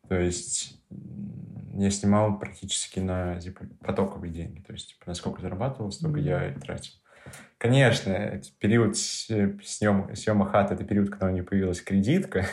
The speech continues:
Speaker 1: <laughs> и период, когда я кредиткой пользовался. Но в итоге, типа, все прям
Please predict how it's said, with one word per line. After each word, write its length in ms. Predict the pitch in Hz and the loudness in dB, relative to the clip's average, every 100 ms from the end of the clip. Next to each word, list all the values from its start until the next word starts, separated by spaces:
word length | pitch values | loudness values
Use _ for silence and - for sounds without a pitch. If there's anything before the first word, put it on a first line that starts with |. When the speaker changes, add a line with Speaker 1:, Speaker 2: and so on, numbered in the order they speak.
| - | -6
Speaker 1:
<laughs> 140 | - | -4
и 60 | 101 | 0
период, 280 | 98 95 | 2 0
когда 180 | - 92 | 2 0
я 40 | 87 | 2
кредиткой 440 | 98 95 87 - | 0 -2 -4 -4
пользовался. 580 | 98 90 82 78 87 - - - - | 0 0 0 -6 -8 -12 -16 -20 -2
Но 100 | 98 | 0
в 80 | 95 | 2
итоге, 240 | 101 131 | 2 2
типа, 220 | 120 - 104 | 0 -2 -4
все 640 | - 101 101 98 95 92 | 0 4 6 6 4 0
прям 320 | 90 90 92 | 0 -2 -2